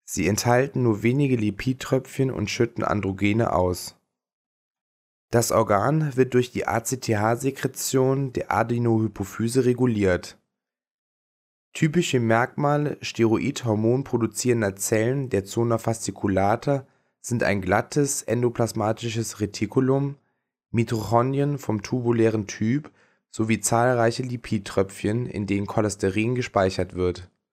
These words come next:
Über Sinusoide des Marks werden die Rindenhormone letztendlich in den Kreislauf abgegeben.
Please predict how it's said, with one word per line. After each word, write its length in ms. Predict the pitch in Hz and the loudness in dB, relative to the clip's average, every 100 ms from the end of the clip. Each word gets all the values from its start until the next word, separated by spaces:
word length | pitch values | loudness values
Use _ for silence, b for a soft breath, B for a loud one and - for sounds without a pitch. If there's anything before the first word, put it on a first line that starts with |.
| _ _ _ _ _ _ | _ _ _ _ _ _
Über 300 | - 120 117 | -4 2 2
Sinusoide 1080 | 110 131 156 131 123 - 147 117 104 143 131 113 | 2 0 0 2 -2 -2 -4 2 2 2 -2 -2
des 180 | 104 | -2
Marks 640 | 113 113 107 127 147 - - | 2 2 2 -2 -4 -16 -2
werden 300 | 110 107 104 | 2 2 -2
die 160 | 98 | -2
Rindenhormone 840 | 104 117 113 131 131 131 135 135 127 | 0 0 -2 -2 0 2 2 2 0
letztendlich 720 | - - - 107 117 123 104 | -2 -2 -2 -2 -2 -6 -4
in 80 | |
den 100 | 98 | -4
Kreislauf 680 | 95 - 107 110 117 120 - | -4 -2 -2 0 2 2 2
abgegeben. 720 | 87 - 92 92 90 87 87 | -2 -2 -4 -2 -2 -4 -8